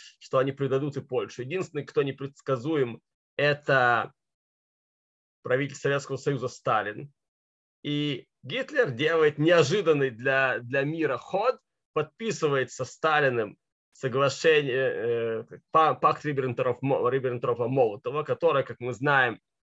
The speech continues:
официально это договор о ненападении, но на самом деле, самое главное здесь его тайная часть, это договор о сотрудничестве нацистской Германии и Советского Союза в уничтожении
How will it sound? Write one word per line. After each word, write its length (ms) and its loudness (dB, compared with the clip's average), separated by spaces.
официально 680 2
это 160 2
договор 640 2
о 80 2
ненападении, 1120 -2
но 120 2
на 100 0
самом 400 0
деле, 400 4
самое 340 -4
главное 320 0
здесь 240 -10
его 140 -2
тайная 480 0
часть, 500 -4
это 280 0
договор 600 4
о 120 0
сотрудничестве 1160 -4
нацистской 480 -2
Германии 500 2
и 80 -10
Советского 540 -2
Союза 580 -2
в 500 6
уничтожении 960 0